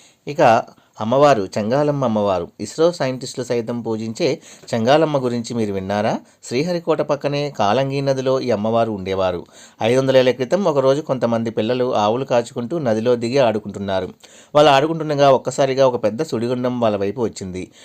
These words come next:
అందరూ వెంటనే బయటికి వచ్చేశారు. కానీ ఒకడు మాత్రం నదిలో చిక్కుకొని లోపలికి లాగబడ్డాడు. ప్రాణం పోతుంది అనుకునే సమయంలో చేతితో పట్టుకొని ఒడ్డుకు లాగుతున్నట్టు అనిపించింది. కళ్ళు తెరిచేటప్పటికి ఒ-, ఒడ్డు పైన ఉన్నాడు.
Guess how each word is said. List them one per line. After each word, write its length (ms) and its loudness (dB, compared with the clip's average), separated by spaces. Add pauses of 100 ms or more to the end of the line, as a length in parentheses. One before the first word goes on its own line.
(180)
అందరూ 300 4
వెంటనే 340 4
బయటికి 320 2
వచ్చేశారు. 800 -4 (400)
కానీ 240 2
ఒకడు 220 4
మాత్రం 320 0
నదిలో 260 2
చిక్కుకొని 500 -4 (300)
లోపలికి 360 4
లాగబడ్డాడు. 720 2 (260)
ప్రాణం 340 4
పోతుంది 380 2
అనుకునే 300 0
సమయంలో 380 -2
చేతితో 360 0
పట్టుకొని 380 -2
ఒడ్డుకు 340 -2
లాగుతున్నట్టు 520 2
అనిపించింది. 560 -6 (380)
కళ్ళు 140 2
తెరిచేటప్పటికి 800 -2
ఒ-, 140 -6 (280)
ఒడ్డు 240 4
పైన 220 4
ఉన్నాడు. 420 0